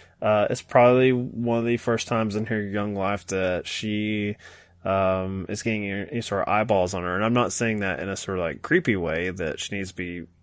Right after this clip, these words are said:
sexualized, but it's the first time anyone is noticing, like, uh, her good attributes,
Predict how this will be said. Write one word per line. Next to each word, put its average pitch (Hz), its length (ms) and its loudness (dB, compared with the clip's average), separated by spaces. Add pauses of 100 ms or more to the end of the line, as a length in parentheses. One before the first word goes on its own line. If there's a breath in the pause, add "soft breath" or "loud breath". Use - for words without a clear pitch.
(160)
sexualized, 90 760 2
but 101 120 2
it's 92 120 -4
the 107 100 -4
first 110 240 0
time 101 220 0
anyone 101 400 -2
is 95 140 -8
noticing, 98 480 -2
like, 87 380 -6 (580 loud breath)
uh, 85 380 0
her 113 160 0
good - 380 0
attributes, - 640 -4